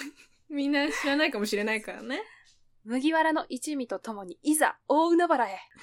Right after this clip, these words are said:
Speaker 1: <laughs>
Speaker 2: 若き海賊、モンキー・ディ・ルフィは一つなぎの大秘宝、ワンピースを求めて、冒険の旅へと漕ぎ出していく。国民的人気漫画を実写化。
Speaker 1: <laughs> 笑っちゃうね。
Speaker 2: ハトーナさんから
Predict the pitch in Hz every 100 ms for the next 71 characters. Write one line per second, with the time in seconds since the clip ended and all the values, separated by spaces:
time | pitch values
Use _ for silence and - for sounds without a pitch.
0 | - _ 403 415 - 311 339 302 202 214
1 | 196 185 196 - 208 247 247 247 233 240
2 | 254 - 185 180 202 - 262 262 277 220
3 | 202 185 - _ - 208 208 214 190 175
4 | - 220 311 339 339 330 - 294 226 202
5 | 185 175 185 - _ _ _ 202 226 233
6 | 220 220 214 220 202 269 - 202 262 -
7 | 175 - - - _ - - 294 302 349
8 | 233 233 269 262 269 240 247 - 175 -
9 | - - - _ _ - - 311 254 262
10 | 277 - - _ _ _ - 220 233 240
11 | - 247 240 233 247 - 494 - - -
12 | - _ _ _ _ _ - 302 311 440
13 | 269 220 185 170 165 156